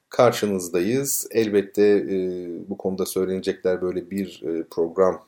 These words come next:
süresine sığacak şeyler değil. Haftaya da devam ederiz. Muhtemelen ondan sonraki hafta, hatta belki ondan sonraki hafta da devam edilebilir. Çünkü Anadolu üzerine konuşacaklarımız, e,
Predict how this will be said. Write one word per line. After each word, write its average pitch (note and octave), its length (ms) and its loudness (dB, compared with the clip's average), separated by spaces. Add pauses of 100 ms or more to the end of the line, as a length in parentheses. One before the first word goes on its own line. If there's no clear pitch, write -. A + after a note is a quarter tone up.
(160)
süresine E2+ 480 -6
sığacak F#2 440 -2
şeyler G2 500 -2
değil. G2+ 300 -4
Haftaya F#2+ 480 -2
da F#2 320 0
devam F2+ 340 -2
ederiz. A#2 560 -8
Muhtemelen F#2 600 -4
ondan F2+ 380 -2
sonraki E2+ 360 -4
hafta, G2 280 -4
hatta G2+ 400 4
belki E2+ 240 -2
ondan F2+ 260 -2
sonraki D#2+ 340 -4
hafta - 220 -4
da B2+ 180 2 (380)
devam F#2 320 4
edilebilir. E2+ 560 -4 (320)
Çünkü F#2+ 360 -4
Anadolu F#2 480 0
üzerine F2 460 -4
konuşacaklarımız, F2 1300 -4
e, - 40 -4